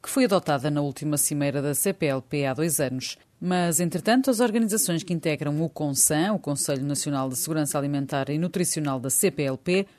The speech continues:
foram informadas pela organização que a reunião seria adiada para outra data.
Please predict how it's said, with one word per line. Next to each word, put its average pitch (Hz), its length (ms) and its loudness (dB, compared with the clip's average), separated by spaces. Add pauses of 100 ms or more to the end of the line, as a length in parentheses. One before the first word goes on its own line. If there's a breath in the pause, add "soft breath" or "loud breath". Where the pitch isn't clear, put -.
(200 soft breath)
foram 247 300 2
informadas 156 540 0
pela 147 200 -4
organização 147 680 0
que 180 140 -4
a 170 40 0
reunião 156 600 0
seria 156 440 0
adiada 135 440 -4
para 127 240 -4
outra 143 300 -4
data. 123 420 -6